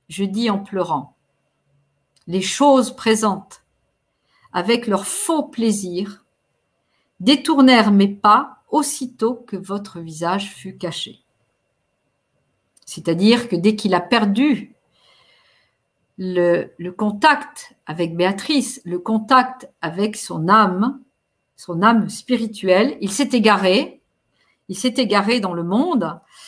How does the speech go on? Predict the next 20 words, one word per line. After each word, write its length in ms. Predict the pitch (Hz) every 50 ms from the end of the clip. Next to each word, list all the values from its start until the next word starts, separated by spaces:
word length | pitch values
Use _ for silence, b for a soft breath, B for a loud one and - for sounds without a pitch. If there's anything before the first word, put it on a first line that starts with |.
| B B B -
il 100 | 190 180
s'est, 400 | - - - 220 220 208 - 185
euh, 160 | 180 180 165 -
égaré 540 | 151 190 202 208 220 214 196 214 226 233 220
dans 120 | 185 175
la 120 | 170 170 170
vie 200 | 175 208 254 294
extérieure, 960 | 254 - - - - 185 165 165 160 170 165 185 226 311 349 339 - - - 170 - _ _ _ _ _ _
les 80 | - 165
faux 200 | - - 269 262
plaisirs, 600 | 262 - 208 196 165 165 175 190 214 269 294 285 _
plutôt 380 | - - 220 214 - 254 285 285
que 140 | 277 - 208
de 120 | 190 185
se 160 | 190 - - 175
consacrer 840 | - - 247 240 247 - 180 185 - - 202 202 226 254 - - _ _
à 140 | - 175 170
la 140 | 170 160 156
vie 320 | 160 - 226 254 247 - -
intérieure 720 | 180 165 - 170 156 151 151 165 175 202 233 254 240 -